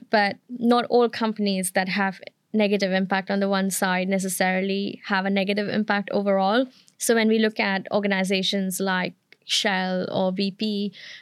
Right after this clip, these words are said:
um, yes, of course, the, uh, fossil fuels, we know we need to transition out of fossil fuels, but at the same time, they employ over a hundred thousand people globally. So, um, you know, sort of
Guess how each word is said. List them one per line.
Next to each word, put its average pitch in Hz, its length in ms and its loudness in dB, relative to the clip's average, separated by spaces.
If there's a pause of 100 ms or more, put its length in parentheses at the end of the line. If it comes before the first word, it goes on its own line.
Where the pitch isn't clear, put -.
um, 202 600 0 (680)
yes, 226 420 2
of 220 160 -2
course, 220 400 4
the, - 160 0
uh, 196 240 0
fossil 202 380 0
fuels, 196 460 0
we 190 100 2
know 202 220 2
we 208 100 0
need 196 240 0
to 190 80 -2
transition 190 580 0
out 175 140 2
of 185 120 0
fossil - 280 -4
fuels, 214 480 -2 (340)
but 220 120 4
at 196 140 2
the 208 60 4
same 208 280 2
time, 196 220 0
they 196 100 0
employ 202 440 2
over 208 220 2
a 202 80 2
hundred 196 380 0
thousand 185 400 0
people 226 320 -2
globally. 185 560 -2 (320)
So, 202 580 4 (160)
um, 190 500 -2 (960)
you 214 120 2
know, 226 40 6
sort 208 220 4
of 190 160 -2